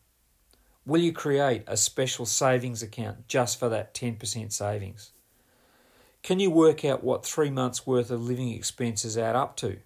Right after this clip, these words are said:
and have that as a target to save up for? And how much money are you going to save for an emergency fund? I've already suggested have at least two thousand set aside for an emergency fund.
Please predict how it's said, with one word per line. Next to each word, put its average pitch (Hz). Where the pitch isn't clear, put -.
and 117
have 120
that 127
as 113
a 110
target 117
to -
save 107
up 101
for? 95
And 123
how 175
much -
money 151
are 127
you 131
going 127
to 117
save 113
for 117
an 113
emergency 117
fund? 101
I've 123
already 127
suggested 113
have 117
at -
least 107
two 120
thousand 104
set -
aside 107
for 107
an 104
emergency 104
fund. 92